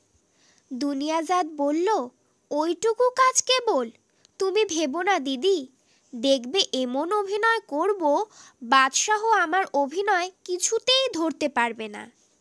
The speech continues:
উজির বিয়ের ব্যবস্থার কোনো ত্রুটি করেনি। সেদিন সন্ধে রাতেই বাদশাহ শাহরিয়ারের সাথে শাহরজাদের বিয়ে হয়ে গেল। বিয়ের পর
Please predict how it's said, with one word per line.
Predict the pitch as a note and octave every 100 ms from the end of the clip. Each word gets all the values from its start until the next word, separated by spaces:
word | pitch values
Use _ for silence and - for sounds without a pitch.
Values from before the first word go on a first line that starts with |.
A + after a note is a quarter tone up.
| _ _ _ _ _ _ -
উজির | D4 C#4 F#4 G4+
বিয়ের | C4+ B3 C4 E4
ব্যবস্থার | C#4+ A#3+ A#3 C#4 - F#4 F#4+ G4+ _ _
কোনো | G4 G4 G#4+ -
ত্রুটি | E4 D4 D4
করেনি। | A#3+ A3+ A3 G#3 G#3+ A#3 _ _ _ _ _
সেদিন | - - C#4 A#3+ E4 F#4+ F#4+ _ _ -
সন্ধে | - - D4 D4 D4 F#4+
রাতেই | F4+ B3+ B3 D4 C#4+ C4+ _ _ B3+
বাদশাহ | B3+ B3 C4 - G4 G4 G4+
শাহরিয়ারের | - - D#4 D#4 G4+ G#4 G#4+ G#4+
সাথে | - A4 F4+ C#4+ C4 - - - - -
শাহরজাদের | - D#4+ C4+ C4+ C4 C4 B3 F#4+ G4+
বিয়ে | C#4+ C4+ C4
হয়ে | A#3+ A3+ G#3+
গেল। | G#3 G3+ G3+ A3+ _ _ _ _ _ _ _ _ _ _ _ _ _ B3
বিয়ের | A3 A#3 A3+ C#4+ D#4+
পর | B3 G#3+ C4+